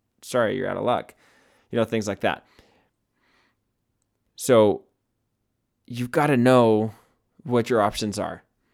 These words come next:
And that, again, is my goal for you, is to help you know what your options are. And sure, I can't create an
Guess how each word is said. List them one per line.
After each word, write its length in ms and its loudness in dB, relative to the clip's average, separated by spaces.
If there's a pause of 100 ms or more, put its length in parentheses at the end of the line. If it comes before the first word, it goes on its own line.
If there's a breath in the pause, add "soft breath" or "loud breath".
(600)
And 360 -6 (760)
that, 520 0
again, 680 -2
is 400 -6
my 180 -2
goal 240 0
for 180 -4
you, 380 -2
is 340 -8
to 600 -2 (100)
help 460 -2
you 160 0
know 320 0
what 320 -2
your 100 -2
options 460 -6
are. 280 -8 (480 soft breath)
And 320 -6
sure, 480 -2
I 80 0
can't 360 -10
create 340 -4
an 200 -6